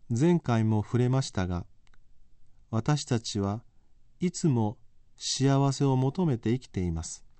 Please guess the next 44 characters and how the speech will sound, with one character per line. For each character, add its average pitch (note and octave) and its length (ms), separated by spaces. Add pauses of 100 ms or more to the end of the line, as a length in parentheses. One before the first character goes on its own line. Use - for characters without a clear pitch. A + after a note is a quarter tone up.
(1160)
そ - 260
れ A#2+ 140
も、 A#2+ 260 (540)
い F3+ 100
つ - 160
か、 G#2+ 320 (560)
ど D3+ 160
こ F3+ 160
か F#2+ 160
で、 G2 220 (680)
私 C#3 400
の C#3+ 140
夢 F3 300
が A#2+ 240 (260)
実 A#2+ 320
現 D3 260
す - 120
る D3 100
こ D#3+ 160
と D#3+ 220
を A2+ 80
期 - 180
待 A#2+ 220
し C3 160
な C#3 160
が G2+ 100
ら、 F#2+ 200 (760)
毎 C3 240
日 A2 300
そ C3 200
れ C#3+ 80
を D#3 160
求 B2+ 260
め A2+ 140
て - 260
生 C#3 100
き - 80
て - 120
い E2+ 100
ま E2 120
す。 - 200 (2250)
し - 140
か C3+ 160
し、 G2+ 280